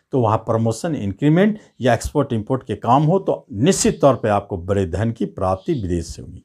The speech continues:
एक तो संकेत यहाँ प्रबल है। दूसरी बात है, किसी वसीयत संबंधित बात चल रही थी, तो आपको वसीयत धन के रूप में मिलेंगे। पैतृक संपत्ति की बंटवारा हो रही थी, तो वह धन के रूप में मिलेंगे, यह स्पष्ट संकेत है।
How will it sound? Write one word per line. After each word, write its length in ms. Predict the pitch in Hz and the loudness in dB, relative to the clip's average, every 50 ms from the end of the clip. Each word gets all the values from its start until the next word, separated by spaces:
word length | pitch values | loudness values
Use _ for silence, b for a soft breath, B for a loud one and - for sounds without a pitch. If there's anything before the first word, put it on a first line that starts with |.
| _ - | _ 4
एक 280 | 180 180 180 180 175 _ _ | 6 6 6 6 0 _ _
तो 80 | 107 | -12
संकेत 500 | 98 - - 98 95 92 - 151 135 120 - | -12 -10 -8 -8 -8 -6 -4 -6 -6 -6 -6
यहाँ 260 | 92 76 82 - - _ | -10 -12 -12 -14 -16 _
प्रबल 320 | 85 90 87 90 87 82 | -12 -10 -10 -10 -10 -12
है। 80 | 95 - _ _ _ _ _ _ _ _ _ _ _ _ _ _ | -16 -20 _ _ _ _ _ _ _ _ _ _ _ _ _ _
दूसरी 340 | 110 151 190 - - 240 220 | 2 4 4 4 4 4 4
बात 320 | 160 151 135 131 127 - 180 | 6 8 6 6 6 2 -2
है, 60 | 165 | -4
किसी 360 | 170 - 156 - 190 156 117 | -2 -4 -6 -6 -6 -6 -4
वसीयत 340 | 113 135 135 - - 202 208 | -4 -4 -4 -2 -2 -2 -2
संबंधित 460 | - - 139 135 131 127 131 123 107 | -2 -2 -2 -2 0 0 -2 -4 -4
बात 340 | 95 92 104 107 107 107 _ _ | 0 0 0 0 0 -2 _ _
चल 220 | - 147 120 151 | -2 -2 0 2
रही 160 | 156 147 127 117 | 2 2 2 2
थी, 260 | - 123 123 131 127 B B B B _ | 2 0 -2 -2 -4 B B B B _
तो 60 | - - | -8 -4
आपको 420 | - 127 139 147 147 _ 170 151 | 0 0 0 0 0 _ -2 -2
वसीयत 600 | 117 101 104 107 - - - 185 190 190 - _ - | 0 0 -2 -2 -2 0 0 0 0 0 -6 _ -6
धन 200 | - 135 170 208 | 0 2 2 2
के 160 | 208 - 156 | 2 2 2
रूप 220 | 127 113 104 - - 98 | 0 0 0 -4 -6 -8
में 80 | 90 | -6
मिलेंगे। 420 | 87 87 85 87 85 82 82 85 85 | -6 -6 -6 -6 -8 -8 -10 -10 -12
पैतृक 460 | - _ 135 135 131 - - 202 - | -6 _ 0 0 0 2 -2 -2 -2
संपत्ति 480 | - - 147 135 123 156 - - 208 | -2 -2 -2 -2 -2 -4 -4 -4 -4
की 160 | - - 143 120 | -4 -2 -2 -2
बंटवारा 460 | 104 101 92 - 113 120 151 180 208 | 0 -2 0 2 4 4 6 6 6
हो 140 | 180 156 139 | 4 4 2
रही 160 | 123 117 113 | 2 0 -2
थी, 160 | 104 175 190 190 B B B B _ _ | -2 -4 -6 -6 B B B B _ _
तो 80 | 127 | -6
वह 200 | 113 117 117 104 | -2 0 0 0
धन 380 | 92 85 - - - 156 185 185 | 0 -4 -10 -4 -2 -2 -2 0
के 160 | 180 - 143 | 0 2 2
रूप 180 | 127 120 113 - 120 | 2 2 0 -2 -2
में 80 | 107 | -2
मिलेंगे, 360 | 101 95 90 92 90 92 95 | -2 0 0 -2 -2 -2 -2
यह 280 | 98 98 117 131 143 - - - | -2 0 0 2 0 0 -4 -8
स्पष्ट 420 | 110 - - - - 160 - - - | -12 -14 -14 -10 -10 -10 -10 -10 -16
संकेत 560 | - - 104 87 85 82 _ 95 95 92 - _ | -18 -14 -14 -12 -14 -14 _ -12 -12 -12 -14 _
है। 120 | _ _ | _ _